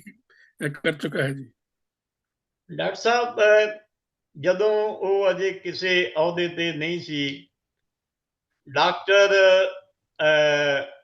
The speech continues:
Speaker 2: ਸੌਰੀ, ਡਾਕਟਰ ਨਹੀਂ, ਅਹ, ਉਸ ਵੇਲੇ ਦੇ ਪ੍ਰਾਈਮ ਮਿਨਿਸਟਰ ਨਰਸਿੰਘ ਰਾਓ ਜੀ ਨੇ ਇਹਨਾਂ ਨੂੰ ਸੱਦਿਆ ਔਰ ਸੱਦ ਕੇ ਇਹਨਾਂ ਨੂੰ ਕਿਹਾ ਕਿ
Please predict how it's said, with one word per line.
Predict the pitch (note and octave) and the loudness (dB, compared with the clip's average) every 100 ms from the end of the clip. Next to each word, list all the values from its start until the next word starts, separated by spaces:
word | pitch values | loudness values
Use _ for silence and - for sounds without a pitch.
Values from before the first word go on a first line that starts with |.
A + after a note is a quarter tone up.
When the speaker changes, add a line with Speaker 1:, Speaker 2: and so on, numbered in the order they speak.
| _ - | _ -12
Speaker 2:
ਸੌਰੀ, | D3+ E3 E3 | -8 -4 -2
ਡਾਕਟਰ | C#3 C#3+ - F3+ D3+ | 0 -2 -2 -4 -4
ਨਹੀਂ, | D#3 E3 | -4 -6
ਅਹ, | F3 D#3 D3+ D3 - - F3 | -8 -2 2 2 -2 -10 -6
ਉਸ | F#3+ F#3 | -6 0
ਵੇਲੇ | G3+ G3+ G#3 | 2 2 0
ਦੇ | G3+ G3+ | 0 0
ਪ੍ਰਾਈਮ | G3 E3+ E3+ | 0 0 0
ਮਿਨਿਸਟਰ | F3+ F3+ F3 - F3 E3+ E3+ E3 E3 E3 - _ _ _ _ _ - | -2 -4 -6 -6 0 2 2 2 0 -4 -10 _ _ _ _ _ -10
ਨਰਸਿੰਘ | B2+ D3+ - F#3+ F#3+ F3+ | -2 -2 -2 -8 -4 2
ਰਾਓ | E3 F3 E3+ | 2 2 -2
ਜੀ | D#3+ E3 | -4 -4
ਨੇ | E3 D#3+ D#3 - | -2 -2 -2 -2
ਇਹਨਾਂ | D#3+ E3 E3 | -2 -2 -4
ਨੂੰ | E3 | -8
ਸੱਦਿਆ | - C3 B2+ D3+ D#3 D#3+ - _ _ _ _ _ _ _ _ _ _ _ _ _ - | -8 -8 0 2 2 -2 -18 _ _ _ _ _ _ _ _ _ _ _ _ _ -4
ਔਰ | F#3+ G3+ | 2 2
ਸੱਦ | - - E3+ F3+ G#3+ | 0 -2 -2 0 0
ਕੇ | G#3 G#3+ G#3+ | 4 6 4
ਇਹਨਾਂ | G#3+ G#3 G3+ G3+ G3 | 2 -8 -6 -4 -2
ਨੂੰ | G3 F#3+ F#3 | -4 -6 -10
ਕਿਹਾ | - F3 G3 E3 D3+ | 0 4 4 4 2
ਕਿ | - E3 E3 E3 D3+ | -2 -4 0 0 0